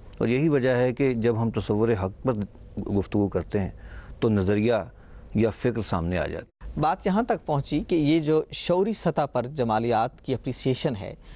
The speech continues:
Speaker 2: یہ تو خارج سے انسان کو ملتی ہے، لیکن اس کے داخل میں ایک احساس کی سطح پر یہ چیز موجود ہے جس کو وہ پیدائش کے ساتھ لے کے آتا ہے۔ اگر ہم آدم کو ہی تخلیقی اور ارتقائی عمل کا ایک مرحلہ سمجھ لیں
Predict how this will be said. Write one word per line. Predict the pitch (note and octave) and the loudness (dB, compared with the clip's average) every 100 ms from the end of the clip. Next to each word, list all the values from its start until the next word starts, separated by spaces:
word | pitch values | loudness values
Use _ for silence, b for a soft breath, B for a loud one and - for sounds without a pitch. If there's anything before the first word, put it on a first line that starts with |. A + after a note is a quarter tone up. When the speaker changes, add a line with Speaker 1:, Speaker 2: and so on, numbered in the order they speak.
| B | B
Speaker 2:
یہ | D#3 D#3+ | -2 0
تو | |
خارج | F#3+ - B2+ D3+ C#3+ - - | -2 2 2 2 0 -10 -12
سے | - B2 | -2 0
انسان | A2+ - F#2+ G2 | 0 -2 -4 -4
کو | G2+ | -6
ملتی | F2+ E2 G2 - | -6 -8 -12 -12
ہے، | - - B B B - | -16 -18 B B B -2
لیکن | E3 - | 0 0
اس | G3+ - | -2 -2
کے | G3 | -2
داخل | D#3 B2+ - A#3+ | 0 -2 0 0
میں | A3 A#2+ C3+ - - - | 0 -2 -4 -12 -12 -4
ایک | C3 - | -4 0
احساس | B2 - B2 D3+ - | -2 0 0 0 -2
کی | - | -8
سطح | - B2+ A#2+ | -4 -2 -2
پر | A#2+ | -2
یہ | A2+ G#2+ - | -2 -4 -4
چیز | B2 A#2 | -4 -2
موجود | G#2+ G2+ A#2+ A#2 | -2 -2 -2 -2
ہے | A2+ | -2
جس | B2+ B2 | -2 -4
کو | C3+ | -2
وہ | B2 | 0
پیدائش | B2+ A#2+ A#2+ A#2+ | 0 2 0 -2
کے | - | -6
ساتھ | A#2 F#2+ F#2 | -4 -6 -4
لے | F2 | -8
کے | - | -6
آتا | D#2+ - - | -8 -8 -10
ہے۔ | - B B B | -12 B B B
اگر | B2 C3+ | 0 0
ہم | A#2+ | 0
آدم | A#2 A#2+ C3+ | -2 -2 -4
کو | - | -4
ہی | A2+ A2+ | -4 -4
تخلیقی | - A2+ - A2+ - A2+ | -6 -6 -6 -6 -2 0
اور | G#2+ G#2 | 2 0
ارتقائی | A#2+ B2+ A#2 A#2+ A2+ A#2 | -4 -6 -6 -2 -4 -4
عمل | G#2 G#2 | -4 -4
کا | - G2 | -2 -2
ایک | F#2+ - | -2 -4
مرحلہ | G#2 A2 G#2+ | -4 -2 -2
سمجھ | - E2+ G2 | -2 -8 -10
لیں | - | -12